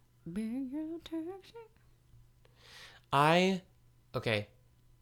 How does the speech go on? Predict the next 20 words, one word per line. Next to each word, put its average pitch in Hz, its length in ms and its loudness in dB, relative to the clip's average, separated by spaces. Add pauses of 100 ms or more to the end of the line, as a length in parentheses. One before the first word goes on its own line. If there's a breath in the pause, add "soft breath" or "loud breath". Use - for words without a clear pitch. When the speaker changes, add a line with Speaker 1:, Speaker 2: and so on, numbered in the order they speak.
(520)
Speaker 2:
I 135 60 -2
love 127 260 6
Joni 127 240 6
Mitchell, 113 280 0
obviously, 123 920 -2 (640)
but 127 380 4
also 180 640 2 (300)
I 135 140 0
am 143 180 2
flashing 143 520 2
back 120 380 2
to 104 520 2 (1400 soft breath)
the 127 480 -2
late 143 340 0
nineties. 113 760 2 (100)
I'm 117 260 4 (120)
in 127 260 -2
my 139 420 2
childhood 131 560 0
bedroom, 113 680 4